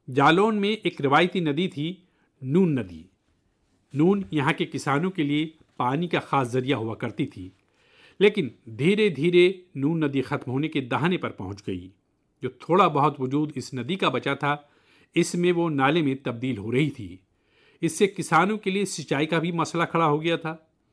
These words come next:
जालौन के लोगों ने इस सूरत हाल को बदलने का बीड़ा उठाया। इसी साल मार्च में इसके लिए एक कमेटी बनाई गई।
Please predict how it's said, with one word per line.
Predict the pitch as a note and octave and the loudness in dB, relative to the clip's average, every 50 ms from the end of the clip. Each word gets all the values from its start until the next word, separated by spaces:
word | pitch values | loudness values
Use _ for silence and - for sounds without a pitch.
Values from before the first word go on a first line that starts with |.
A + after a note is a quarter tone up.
| _ _ _ _ _ - | _ _ _ _ _ -8
जालौन | A2+ C3 C3 C3+ D3 E3+ F#3+ F#3+ | -2 0 2 4 4 4 4 2
के | F3+ F3+ D#3+ | 2 2 2
लोगों | C#3 C#3 C#3+ D#3+ F3 | 4 4 4 2 2
ने | E3 D#3+ | 0 0
इस | C3 - | -2 -2
सूरत | - D3 C3+ C3 - C3 | -4 -4 -4 -4 -4 -2
हाल | A2 C3+ D3 D3 | 0 0 0 0
को | C#3+ C3+ | -2 -6
बदलने | A#2 G#2+ A2+ A#2+ C3+ D3 D3 C#3+ | -6 -6 -4 -2 -2 -2 -2 -4
का | C#3 C3+ B2 | -4 -6 -6
बीड़ा | A2 A2+ A#2+ C#3 C#3 A#2 | -6 -4 -4 -4 -4 -4
उठाया। | F#2+ F2+ - G#2+ F#2+ F2+ E2+ D#2+ - _ _ _ _ _ _ _ _ _ _ _ _ _ _ _ - | -6 -8 -12 -12 -12 -12 -14 -18 -20 _ _ _ _ _ _ _ _ _ _ _ _ _ _ _ -10
इसी | C#3+ D3 - F#3+ | -8 -6 -4 -4
साल | F#3 - F#3+ F#3 F#3 F3 | 0 4 4 4 4 4
मार्च | D#3 D#3 F3+ F#3+ F#3 - | 4 6 6 4 4 2
में | G3 F3+ | -2 -2
इसके | D#3 - - - F#3 | -2 -2 -2 -2 0
लिए | F3+ F3+ F3+ | 2 2 2
एक | F3 - - | 0 -2 -4
कमेटी | D3+ C#3 D3+ D#3 D3+ - C#3 | -2 0 0 -2 -2 -4 -4
बनाई | C3+ C3+ C#3 D3 D3 | -2 0 0 0 0
गई। | D3 D#3 E3 E3+ | -2 -2 -4 -6